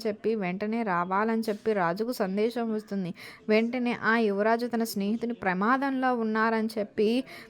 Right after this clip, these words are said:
రక్షించడానికి వెళ్ళాలి అని నిర్ణయించుకుంటాడు. విజయేంద్రుడు మంత్రి దగ్గరకు వెళ్ళి, "మీరు యువరాణి తండ్రి రాజ్యానికి వెళ్ళండి, నేను మిమ్మల్ని మరుసటి రోజు దారిలో కలుస్తాను" అని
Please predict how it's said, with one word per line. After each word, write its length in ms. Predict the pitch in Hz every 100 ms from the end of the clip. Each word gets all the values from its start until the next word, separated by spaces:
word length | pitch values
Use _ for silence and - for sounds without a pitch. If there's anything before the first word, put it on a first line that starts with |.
| - 202
రక్షించడానికి 1160 | 202 202 - 277 277 262 247 254 262 - 247 262 - -
వెళ్ళాలి 560 | 208 208 233 226 220 233
అని 400 | 202 202 233 294 - - - - - - -
నిర్ణయించుకుంటాడు. 960 | 269 262 277 277 277 285 254 247 240 220
విజయేంద్రుడు 880 | 214 220 254 269 269 254 262 247 262 - - -
మంత్రి 240 | 220 233 262
దగ్గరకు 380 | 262 254 247
వెళ్ళి, 280 | 240 233 240
"మీరు 460 | 233 247 277 294 294
యువరాణి 520 | 277 254 254 254 262
తండ్రి 360 | 233 220 233 262
రాజ్యానికి 560 | 262 233 247 247 247
వెళ్ళండి, 500 | 247 247 247 240 262
నేను 320 | 254 233 262
మిమ్మల్ని 500 | 262 240 233 269 269
మరుసటి 440 | 240 220 226 285 302
రోజు 300 | 254 233 247
దారిలో 460 | 233 202 214 240
కలుస్తాను" 640 | 254 220 240 - 226 220 220
అని 180 | 208